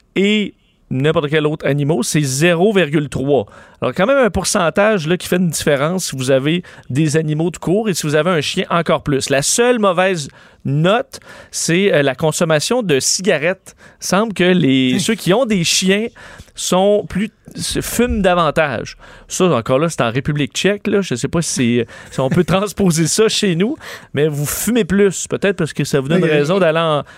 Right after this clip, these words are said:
Speaker 1: en griller une dehors. Et, euh, l'étude va se poursuivre donc pour encore plus, presque dix, en fait, plus de dix ans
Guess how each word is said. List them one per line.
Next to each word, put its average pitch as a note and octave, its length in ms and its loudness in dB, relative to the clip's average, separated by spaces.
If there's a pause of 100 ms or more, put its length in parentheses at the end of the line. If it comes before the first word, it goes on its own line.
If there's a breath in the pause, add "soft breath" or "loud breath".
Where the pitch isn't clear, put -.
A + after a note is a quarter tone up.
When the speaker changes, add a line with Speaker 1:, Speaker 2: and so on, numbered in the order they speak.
(120)
Speaker 1:
en C#3 160 0
griller D3+ 420 2
une F#3 240 2
dehors. E3 360 2 (360 loud breath)
Et, C#3+ 180 4
euh, C3+ 240 6
l'étude D3+ 340 0
va F#3+ 100 2
se - 60 -8
poursuivre G3 340 -2
donc F#3+ 180 0
pour D3+ 140 0
encore E3 440 2 (440)
plus, F3+ 260 0
presque - 480 0
dix, C#3+ 320 -2
en D3+ 80 2
fait, E3+ 120 -2
plus A3+ 180 -4
de G3+ 60 -6
dix D3+ 220 -2
ans F3 120 0